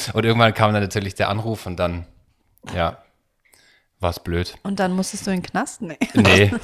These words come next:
Speaker 2: <laughs>
Speaker 1: aber dann hab ich, musste ich an meinem Geburtstag eine Woche lang Arbeitsstunden machen. Das war richtig scheiße. Und weil ich damals noch Schüler war, ähm, äh, musste ich halt in den Ferien die Arbeitsstunden natürlich ableisten und ich hatte immer in den, oder hatte da in den Faschingsferien Geburtstag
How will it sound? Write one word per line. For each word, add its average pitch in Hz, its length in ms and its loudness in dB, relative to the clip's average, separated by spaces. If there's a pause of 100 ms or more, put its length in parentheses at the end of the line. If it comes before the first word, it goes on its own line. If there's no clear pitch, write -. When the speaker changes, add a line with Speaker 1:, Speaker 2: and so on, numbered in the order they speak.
Speaker 2:
<laughs> - 200 4
Speaker 1:
aber 107 140 6
dann 107 160 6
hab 110 120 4
ich, - 180 -4
musste 123 260 -2
ich - 120 -10
an 117 120 0
meinem 131 300 0
Geburtstag 110 880 -4 (680)
eine 107 180 2
Woche 104 200 4
lang 95 160 4
Arbeitsstunden 92 540 -4
machen. 87 240 -8
Das - 120 -12
war 95 80 -8
richtig 92 240 -8
scheiße. 98 480 -6 (320)
Und 101 400 -4
weil 101 120 4
ich 95 60 -6
damals 98 300 0
noch 95 80 -4
Schüler 117 340 0
war, 110 400 0
ähm, 92 540 -2 (220)
äh, 90 600 -6
musste 101 320 -6
ich 95 80 -8
halt 95 100 -6
in 90 80 -4
den 87 60 -6
Ferien 110 420 -2
die 120 100 0
Arbeitsstunden 113 520 -4
natürlich 110 340 -8
ableisten 107 420 -4
und 90 120 -6
ich - 80 -10
hatte 90 160 -6
immer 95 180 -6
in 90 120 -6
den, 85 280 -8 (140)
oder 90 180 -8
hatte 87 160 -4
da 87 100 -4
in 87 80 -4
den 90 100 -6
Faschingsferien 90 580 -8
Geburtstag 95 500 -8